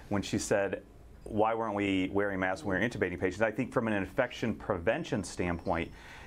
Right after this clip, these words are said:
this masking these past three years has also helped greatly in reducing the risk to other patients, but also our employees for other diseases such as measles. We know there's our, there are measles and mumps outbreaks going on,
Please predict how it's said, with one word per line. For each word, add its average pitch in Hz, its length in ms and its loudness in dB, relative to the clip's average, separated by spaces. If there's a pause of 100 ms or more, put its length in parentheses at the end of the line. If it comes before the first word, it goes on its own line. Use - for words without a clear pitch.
(220)
this 123 580 0 (240)
masking 107 680 0
these 95 140 0
past 110 260 -2
three 110 80 0
years 101 160 2
has 117 180 0
also 139 380 0
helped 104 240 -2
greatly 107 560 0
in 104 240 2
reducing 127 540 0
the 101 80 4
risk 107 340 0 (160)
to 110 220 0 (340)
other 104 280 2
patients, 143 460 -2
but 113 160 2
also 113 320 0
our 101 200 0
employees 110 760 -2 (460)
for 131 260 0
other 127 200 2
diseases 92 540 0
such - 240 0
as 98 100 -2
measles. 101 380 0
We 98 120 0
know 104 220 2
there's 101 240 0
our, 92 200 2 (220)
there 101 140 2
are 95 100 0
measles 98 560 0
and 90 140 2
mumps 101 300 0
outbreaks 87 460 -2
going 85 280 0
on, 76 220 0